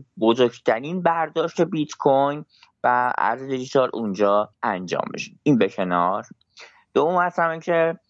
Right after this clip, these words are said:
این، اه، کلمهٔ فناوری و، م، افتاده بود دهن، اه، جناب، اه، این، اه، آقای، اه، رئیسی. این آقای رئیسی از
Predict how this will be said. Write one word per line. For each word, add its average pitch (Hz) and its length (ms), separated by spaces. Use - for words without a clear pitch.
این، 151 280
اه، 131 400
کلمهٔ 139 760
فناوری 120 840
و، 104 460
م، 90 440
افتاده 113 360
بود 127 220
دهن، 104 580
اه، 95 220
جناب، 98 300
اه، 92 1200
این، 95 300
اه، 90 120
آقای، 92 400
اه، 90 120
رئیسی. 117 800
این 143 260
آقای 120 520
رئیسی 117 360
از 120 180